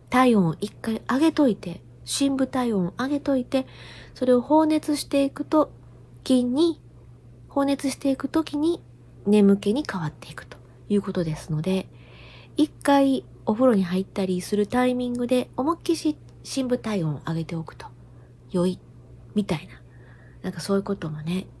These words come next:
おっしゃってたので、この音声配信、日記撮った後は、えー、お湯をね、お風呂にお湯に溜めながら、お風呂にお湯を溜めながら、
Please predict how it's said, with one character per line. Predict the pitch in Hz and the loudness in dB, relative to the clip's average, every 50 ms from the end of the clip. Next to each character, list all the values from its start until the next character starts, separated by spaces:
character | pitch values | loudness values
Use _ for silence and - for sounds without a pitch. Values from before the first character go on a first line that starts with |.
| - - | -8 -2
お | - 202 | 0 0
っ | |
し | 196 - 196 | 0 0 -2
ゃ | |
っ | 190 | -2
て | - 202 196 | -2 -4 -4
た | - 160 | -6 -10
の | - - - | -12 -14 -16
で、 | - - - - - - - - - - - - - - - - - - - - - - - - - - - - - | -18 -18 -18 -20 -20 -20 -20 -20 -20 -20 -20 -20 -20 -20 -20 -20 -20 -20 -20 -20 -20 -20 -20 -20 -20 -20 -20 -16 0
こ | - 220 | 4 6
の | 208 202 196 185 - - - - - - - - - - - - - - | 8 8 6 6 2 -2 -12 -20 -20 -20 -20 -20 -20 -20 -20 -20 -4 0
音 | 214 220 | 0 2
声 | 202 214 202 | 4 2 2
配 | 190 196 190 | 2 2 0
信、 | 180 - - 165 160 170 - - - - - - | 0 -2 -4 -4 -4 -6 -8 -12 -20 -20 -8 -2
日 | 196 196 | -2 -2
記 | 202 - - 214 208 190 - - | -2 -2 -4 -4 -2 -4 -4 -4
撮 | - 185 | -6 -4
っ | |
た | - - 226 220 | -2 0 -2 -2
後 | 214 - 262 269 | 2 4 6 6
は、 | 277 247 180 - - - - - - - - - - - - - - - - - - - - - - - - | 6 6 4 0 -6 -12 -18 -20 -20 -20 -20 -20 -20 -20 -20 -20 -20 -20 -20 -20 -20 -20 -20 -20 -20 -8 -4
え | 208 | 0
ー、 | 202 196 196 - | 0 2 2 4
お | 208 226 | 4 4
湯 | 233 240 247 240 247 247 | 6 6 6 6 4 4
を | 254 | 2
ね、 | 269 302 302 - - - - - - - | 0 -2 -4 -6 -12 -20 -20 -14 -6 -4
お | 208 | 0
風 | 220 240 262 | 4 4 4
呂 | 262 | 6
に | 240 220 | 4 4
お | - 196 220 | 4 4 4
湯 | 240 247 | 4 4
に | 254 262 254 | 2 0 0
溜 | - - 285 294 | 2 4 4 4
め | 196 302 302 | 4 4 4
な | 294 - 294 | 4 4 2
が | 285 294 - - | 2 2 2 2
ら、 | 294 - - | 2 2 2
お | - 214 | 2 2
風 | 240 285 311 | 4 6 6
呂 | 294 | 6
に | 262 233 | 4 4
お | 196 - 208 | 2 2 2
湯 | 214 220 | 2 2
を | 226 226 | 0 -2
溜 | 233 - 247 262 | -4 -6 -10 -10
め | 269 269 294 | -8 -6 -4
な | 302 302 294 | -4 -2 -4
が | 294 302 285 285 | -4 -4 -4 0
ら、 | 294 311 311 | 0 0 0